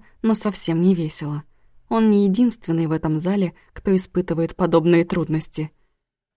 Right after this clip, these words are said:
"Тигр, мы в пролёте. Смотри, сколько охотников!" Я вижу, что танец завёл мужиков. Они окружили девушку кольцом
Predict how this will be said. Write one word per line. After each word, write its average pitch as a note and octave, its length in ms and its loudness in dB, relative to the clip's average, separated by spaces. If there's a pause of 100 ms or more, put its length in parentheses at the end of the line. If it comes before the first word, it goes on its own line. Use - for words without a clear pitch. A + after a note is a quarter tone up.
(240)
"Тигр, C#4 500 2
мы D#4 200 2
в D4+ 60 -4
пролёте. G#3+ 720 2
Смотри, G4+ 420 2
сколько F#3 420 4
охотников!" F3 680 0 (840)
Я F#3 200 2
вижу, E3 260 -2
что - 160 -8
танец G3 440 -4 (180)
завёл G3 400 0
мужиков. E3 640 -4 (380)
Они B3 260 2
окружили F3+ 420 2
девушку E3 460 -2
кольцом G#3 560 -4